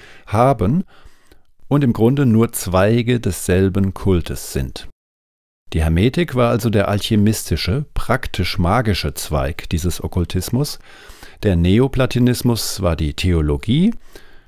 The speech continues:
und die alten Mysterien waren die Rituale. Was passiert also im Jahr fünfhundertsiebenundneunzig? Die Babylonier kommen.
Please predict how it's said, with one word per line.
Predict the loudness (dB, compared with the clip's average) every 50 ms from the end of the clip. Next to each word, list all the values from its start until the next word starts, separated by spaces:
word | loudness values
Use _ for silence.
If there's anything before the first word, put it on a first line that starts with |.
| -20 -20 -20 -4
und | 0 0 0 0 -4 -4 -2
die | -2 0 2
alten | 0 0 2 2 2 2
Mysterien | 4 2 0 0 0 2 2 4 4 2 2 2 2 2 2
waren | 2 2 2 2 2 0 0
die | 2 0 0 0
Rituale. | 0 0 -2 0 2 2 2 2 2 0 -2 -6 -8 -10 -12 -16 -20 -20 -20 -20 _ _ _ _ _ _ _ _ _ _ _ _ _ _ _ _ _ _ _ _ _ _ _ _ -4
Was | 0 2 2 0 0 -2 -2
passiert | -2 0 2 2 2 2
also | 2 2 2 2
im | 2 4
Jahr | 4 2 2
fünfhundertsiebenundneunzig? | 2 0 0 2 2 2 2 2 2 0 2 2 2 2 4 2 2 0 0 -2 -2 -2 -2 -2 -4 -8 -12 -18 -20 -20 -20 -20 -18
Die | -4 0 0 2
Babylonier | 4 2 2 2 4 4 4 4 4 4 4 2 2 2 0 -2
kommen. | -4 -4 -4 -4 -2 -2 -4 -4 -6 -10